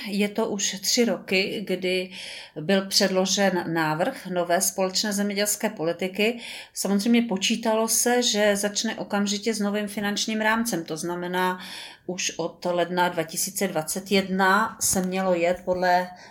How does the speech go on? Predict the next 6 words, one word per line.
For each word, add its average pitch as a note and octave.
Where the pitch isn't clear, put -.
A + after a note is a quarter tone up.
reformované F#3
zemědělské G3
politiky, G#3+
což -
není, F3+
eh, -